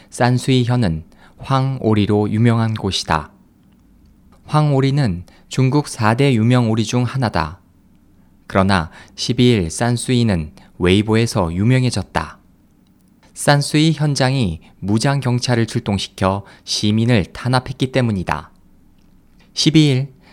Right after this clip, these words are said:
산수이 현의 수만 명의 시민들은 시위 행진을 하면서 현을 시로 승급시킨 당국의 결정에 항의했다.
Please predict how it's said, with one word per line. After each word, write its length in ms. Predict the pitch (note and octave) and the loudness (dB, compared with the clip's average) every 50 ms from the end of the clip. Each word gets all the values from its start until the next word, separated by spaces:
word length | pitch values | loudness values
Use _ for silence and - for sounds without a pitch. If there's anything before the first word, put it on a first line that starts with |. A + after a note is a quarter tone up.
| _ | _
산수이 540 | - - D3 C#3+ D3 C#3 - - D3 C#3+ C3+ | -6 -2 0 0 0 0 2 2 2 2 2
현의 260 | C#3 C#3+ D3+ D#3 D#3+ | 2 2 2 2 0
수만 400 | D#3 - - - C3 C3+ C3+ C3 | 0 -2 -2 -2 0 2 2 2
명의 240 | C3 C3 B2+ C3+ C#3+ | 2 2 2 2 0
시민들은 680 | - - - B2+ A#2 A2+ G#2 F#2+ F2+ D#2+ D2+ D#2 - - - - _ - | 0 0 0 0 2 2 2 2 0 0 -2 -6 -10 -16 -20 -20 _ -10
시위 480 | - - - G#2 G2+ G2+ G#2 G#2+ G#2 | -6 -2 2 2 4 4 4 2 2
행진을 420 | G2 A2 A#2 G#2 A#2 A2+ A2 G#2 G#2+ | 0 -2 -2 -2 0 0 0 0 0
하면서 580 | G#2+ G#2+ G#2+ G#2+ - - G2 F#2+ A2+ A#2+ - _ _ _ - - - - _ | 0 0 0 -2 -2 -2 -2 -2 -2 -4 -10 _ _ _ -20 -20 -20 -20 _
현을 540 | - - D3+ D3 D3 D#3 D3+ A#2+ F2+ D#2+ - - - _ | -6 -2 0 2 2 2 2 0 0 -2 -4 -10 -16 _
시로 420 | - - - D#3 D3+ D#3+ D#3+ E3 | -10 -6 -4 0 2 2 2 2
승급시킨 840 | D#3+ - E3+ D#3+ D#3 - D3+ - - - - - - A2+ F2 D#2 - - - | 2 0 -2 -2 -2 -4 -4 -6 -6 -8 -4 -2 -2 0 0 -2 -4 -10 -10
당국의 460 | - F#2+ G2 G#2 G2 G2+ - A#2+ A2+ | -6 -4 -4 -2 -4 -2 0 0 0
결정에 520 | - A#2 A2+ A2 - C3+ B2+ B2+ G2+ F2 | 0 0 -2 0 0 -2 0 0 0 -2
항의했다. 880 | D#2 - - - C#3+ D3 D3 C#3+ B2+ G2 - - - F2 D2+ - - | -4 -6 -6 -4 -4 -2 -2 -2 -2 -2 -4 -2 -2 -2 -2 -4 -8